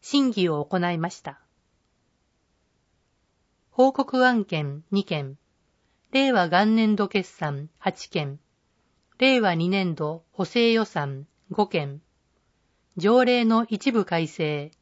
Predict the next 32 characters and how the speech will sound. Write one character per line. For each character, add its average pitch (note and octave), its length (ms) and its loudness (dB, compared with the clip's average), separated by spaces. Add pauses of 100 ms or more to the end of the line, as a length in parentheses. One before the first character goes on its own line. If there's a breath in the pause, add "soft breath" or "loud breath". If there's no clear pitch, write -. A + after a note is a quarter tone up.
(160)
五 G#3 140 0
件。 C#3+ 360 -8 (760)
指 - 200 -8
導 B3+ 260 4
の A#3+ 120 2
認 A3 260 2
定 F#3+ 440 -4
変 G3+ 240 0
更 F3 480 -2 (160)
十 A3+ 240 0
四 G#3 280 0
件。 C#3+ 340 -10 (720)
財 B3 260 2
産 G#3 240 2
の D#3 120 -4
取 - 140 -16
得 E3 420 -8 (360)
一 A3+ 120 -4 (160)
件。 C#3+ 320 -8 (800)
訴 B3+ 400 2
え B3 40 2
の F#3+ 100 0
提 F#3 280 -2
起 D#3+ 320 -12 (160)
一 G#3 140 -6
件。 C#3+ 440 -10 (680)
人 A3+ 300 2
事 A#3+ 200 0
案 G#3 200 0
件 C#3+ 380 -8 (200)
五 G#3+ 160 -2
件。 D3+ 380 -8